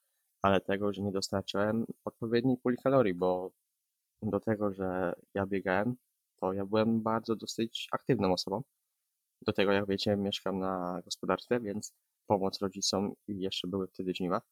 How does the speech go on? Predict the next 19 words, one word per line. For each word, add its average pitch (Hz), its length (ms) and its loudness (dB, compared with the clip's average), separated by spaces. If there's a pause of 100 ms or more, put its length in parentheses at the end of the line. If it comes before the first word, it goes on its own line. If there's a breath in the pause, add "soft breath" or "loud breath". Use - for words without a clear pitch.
(300)
I 95 40 2
nie 110 140 6
było 156 180 6
tak, 98 240 2
że 90 200 -2 (340)
gdzieś - 180 -20
tam 104 100 -10
praktycznie 95 300 -4
cały 95 220 2
dzień 107 160 -2
byłem 98 140 0
na 98 100 -2
nogach, 92 320 -2
nie 101 120 -2
było 98 260 -2
dnia, 90 180 -4
w - 80 -18
którym 92 320 -2
bym 92 300 -2